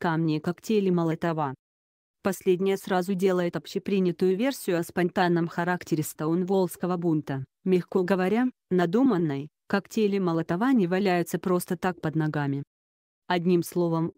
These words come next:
обычный полицейский рейд перешёл в организованные беспорядки, которые не утихли и в последующие дни. Любопытно,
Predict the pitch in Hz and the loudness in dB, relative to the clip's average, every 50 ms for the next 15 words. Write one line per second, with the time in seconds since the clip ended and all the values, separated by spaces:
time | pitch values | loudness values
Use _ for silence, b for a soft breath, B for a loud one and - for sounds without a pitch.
0 | _ _ - 175 180 175 196 190 - - 165 156 151 - 180 180 170 - - 175 | _ _ -2 -2 0 2 0 0 0 -2 -4 -4 -2 0 -2 -2 -2 0 0 0
1 | 175 170 - - - 170 165 160 143 135 135 - _ _ - 170 175 175 - - | 0 0 -2 -6 -4 -4 -2 -4 -4 -6 -6 -10 _ _ 2 2 2 2 0 -2
2 | 175 160 156 170 170 165 170 175 175 175 175 - 180 170 165 175 175 165 165 156 | -2 0 0 0 -2 0 2 2 2 2 2 2 0 2 2 2 2 2 0 -2
3 | 160 - - 170 156 151 147 143 135 - - - 139 139 143 - _ _ _ - | -6 -8 -6 -6 -4 -4 -4 -6 -6 -8 -10 -10 -10 -10 -12 -16 _ _ _ -2
4 | 185 175 - 233 214 208 190 185 175 175 175 - 185 175 - - 202 190 185 - | -2 0 2 2 4 4 6 6 6 4 2 2 0 0 0 0 0 2 0 0
5 | - 175 165 - - 165 151 151 147 160 160 - - - 190 180 160 156 170 160 | -2 -4 -6 -4 -2 -2 -2 -2 -2 -2 -4 -4 -2 -2 -2 -2 0 -2 -2 -2
6 | 147 135 - - _ _ _ _ _ _ _ _ _ _ _ - 175 180 185 170 | -2 -4 -8 -12 _ _ _ _ _ _ _ _ _ _ _ -2 0 0 2 0
7 | 175 170 - 165 160 - _ 151 139 139 | -2 -4 -4 -6 -8 -6 _ -8 -8 -8